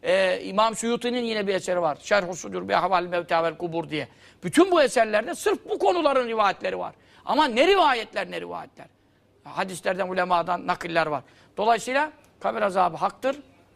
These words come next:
Efendim, e, inkar eden birçok hadisi inkar etmiş olur ve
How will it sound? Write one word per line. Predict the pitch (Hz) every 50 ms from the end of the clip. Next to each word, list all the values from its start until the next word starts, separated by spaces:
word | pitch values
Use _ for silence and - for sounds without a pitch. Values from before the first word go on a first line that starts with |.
| _ _ _ _ -
Efendim, | - 180 185 185 180 175 214 220 233 226
e, | 208 196 190 185 190
inkar | 196 185 165 - 214 220 220
eden | 208 190 185 202 233 262 - - _ _ _ _ -
birçok | 160 220 285 262 - - 247 233 - 170
hadisi | 202 214 202 208 - 226
inkar | 214 190 - 208 202 190
etmiş | 190 185 - 170 - 180
olur | 170 185 226 254 - - - - _ _ _
ve | 180 202 220 226 -